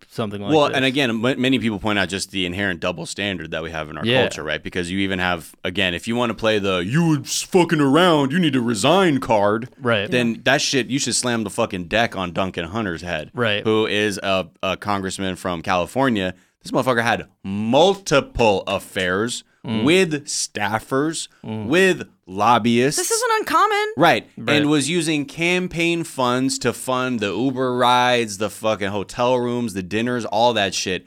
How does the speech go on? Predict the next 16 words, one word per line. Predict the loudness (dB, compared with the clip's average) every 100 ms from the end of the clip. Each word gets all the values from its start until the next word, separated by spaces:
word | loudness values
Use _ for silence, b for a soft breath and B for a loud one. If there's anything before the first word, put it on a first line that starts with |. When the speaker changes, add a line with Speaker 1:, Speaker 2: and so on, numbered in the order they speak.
| b
Speaker 2:
which | -2 0
is | -2 0
illegal. | -2 0 0 0
That's | 0 0 0
illegal. | -2 -2 -4 -6 -14 -18 b -8
Speaker 3:
It |
Speaker 1:
Right. | -4
Speaker 3:
breaks | 2 2 4
Speaker 2:
But |
Speaker 3:
my | 4
Speaker 2:
again | 4
Speaker 3:
heart | 2 0
that | -2 -4
she's | -6 -6 -8 -10 -14 -18 _ _ _ _
resigning. | -8 -6 0 0 0 -2 -4 -8
And, | -8 -8 -14